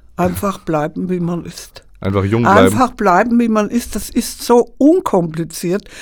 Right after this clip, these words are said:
Speaker 1: so unglaublich unkompliziert, mit so viel Charakteren zusammenarbe-, äh, zu arbeiten, denen das egal ist, wie alt du bist. Dein Wesen ist es, also das, wie du ihnen begegnest, aber das ist absolut unkompliziert.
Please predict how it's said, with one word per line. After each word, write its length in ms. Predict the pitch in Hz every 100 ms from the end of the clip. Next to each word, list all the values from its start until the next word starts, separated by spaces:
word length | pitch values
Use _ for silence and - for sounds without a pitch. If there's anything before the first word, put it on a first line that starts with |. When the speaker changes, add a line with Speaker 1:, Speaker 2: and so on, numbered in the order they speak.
| - -
Speaker 1:
so 160 | 214
unglaublich 1040 | - 233 269 294 294 202 190 190 214 196 -
unkompliziert, 960 | 247 269 202 170 - 165 - 202 202 - - -
mit 140 | 180
so 140 | -
viel 220 | 226 240 208
Charakteren 800 | 214 185 180 - 196 214 262
zusammenarbe-, 840 | 247 185 - 190 247 226 - 165 -
äh, 200 | 165 156
zu 180 | - 196
arbeiten, 580 | 170 175 175 180 208 202 - - - - -
denen 280 | 220 247 240
das 240 | 247 -
egal 400 | 240 202 190 247
ist, 260 | 339 240 -
wie 140 | 196
alt 260 | 170 160 143
du 60 | 160
bist. 560 | - 151 - - - - - -
Dein 260 | 180 185 190
Wesen 420 | 214 339 320 240
ist 240 | 185 -
es, 220 | 160 - -
also 240 | 170 -
das, 320 | 175 190 190 -
wie 180 | 202
du 120 | 196 208
ihnen 320 | 208 196 190
begegnest, 600 | 185 196 247 - 247 -
aber 180 | 180 180
das 220 | 190 -
ist 220 | 202 - -
absolut 800 | 208 247 - - 262 240 277 - -
unkompliziert. 880 | 277 349 - 208 156 165 - 170